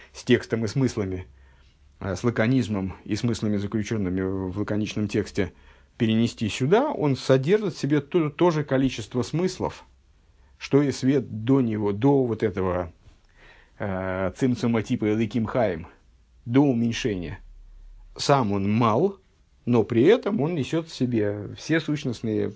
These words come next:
качества того света, который ему предшествовал, который его породил.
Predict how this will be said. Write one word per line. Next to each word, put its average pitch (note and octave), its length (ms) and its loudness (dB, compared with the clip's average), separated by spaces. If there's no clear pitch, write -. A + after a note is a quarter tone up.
качества A2+ 580 -4
того A#2 220 4
света, D3+ 320 -2
который C3 320 0
ему A#2+ 160 0
предшествовал, G#2+ 540 -4
который A2+ 320 -2
его G#2 180 2
породил. A2+ 500 0